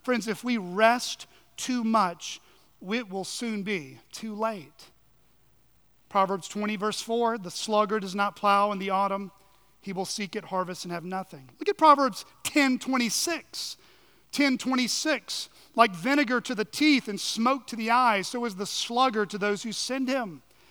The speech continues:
If you're an employer in your job or you're a homeowner looking for someone to work on your house or in your house, it is wise to look for recommendations. It is wise to get referrals.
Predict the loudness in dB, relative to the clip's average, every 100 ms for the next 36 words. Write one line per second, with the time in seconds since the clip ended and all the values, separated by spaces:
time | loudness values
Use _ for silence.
0 | _ _ _ -2 0 0 -2 -4 4 8
1 | 8 6 4 0 -2 6 10 10 8 4
2 | 4 4 4 4 8 8 6 4 2 0
3 | -4 -4 -4 0 2 4 4 2 2 4
4 | 4 4 6 6 6 2 -6 -10 -20 -2
5 | 2 2 4 4 4 6 8 8 6 -4
6 | -12 -20 -18 0 4 6 4 2 6 10
7 | 12 12 8 4 -4 -2 0 0 0 2
8 | 2 2 0 2 0 -6 -14 -16 -18 -18
9 | _ _ _ _ _ -2 0 0 2 8
10 | 10 12 10 8 0 -2 0 -4 -2 0
11 | 0 2 6 6 6 0 -16 -18